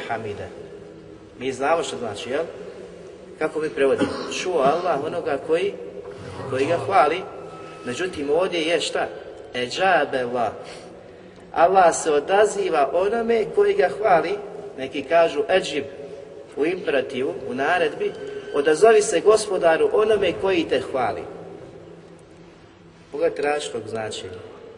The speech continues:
Znači, ima to značenje: Gospodaru, odazovi se onome koji, znači, dova, upućuješ dovu. A semi Allah, Allah žal svakako čuje.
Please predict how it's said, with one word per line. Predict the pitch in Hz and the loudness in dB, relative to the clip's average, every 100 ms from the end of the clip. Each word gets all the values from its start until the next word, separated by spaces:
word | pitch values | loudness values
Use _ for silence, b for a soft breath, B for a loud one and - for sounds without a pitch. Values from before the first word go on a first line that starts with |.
| - - | -20 -18
Znači, | 113 110 - 143 | -10 -8 -6 -6
ima | 147 120 | -6 -4
to | 151 | -4
značenje: | 117 117 120 123 110 | -4 -6 -6 -8 -6
Gospodaru, | 135 156 - 127 117 131 185 - B B B - | -4 -4 -2 -2 -2 -2 -4 -6 B B B -8
odazovi | 117 123 139 165 175 | -4 -4 -2 -2 -2
se | - 135 | -4 -4
onome | 123 - 156 135 151 | -2 -2 -2 -2 0
koji, | 156 143 | -2 -2
znači, | 113 110 117 | -6 -6 -2
dova, | 175 196 - - - - - - | 4 4 2 -6 -14 -16 -14 -14
upućuješ | 170 185 190 139 123 | -6 -4 0 -2 0
dovu. | 147 - B B B - | 0 0 B B B -2
A | 139 | -2
semi | - 233 220 190 | 4 4 8 8
Allah, | 151 143 160 202 208 - | 6 6 6 6 2 2
Allah | 190 214 | 6 6
žal | 190 220 | 4 0
svakako | 220 226 226 196 170 | 4 4 6 4 0
čuje. | - 202 123 | 0 0 0